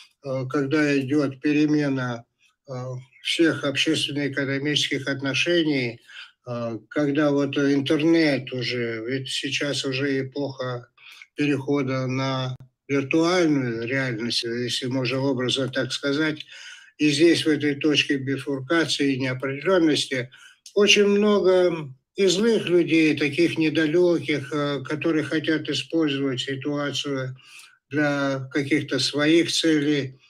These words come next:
таких меркантильных всевозможных. Ведь это всегда во всех эпохах происходит, э, в точках неопределенности.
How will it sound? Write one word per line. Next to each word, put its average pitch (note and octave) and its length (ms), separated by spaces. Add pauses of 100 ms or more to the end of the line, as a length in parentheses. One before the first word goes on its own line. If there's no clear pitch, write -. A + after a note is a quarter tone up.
(400)
таких D3 360
меркантильных D#3+ 960
всевозможных. D3+ 800
Ведь E3 260
это D#3+ 340
всегда F3 400
во B2 140
всех C#3 300
эпохах C#3 580
происходит, C#3+ 760
э, B2+ 220
в B2+ 60
точках C#3+ 440
неопределенности. D3 1160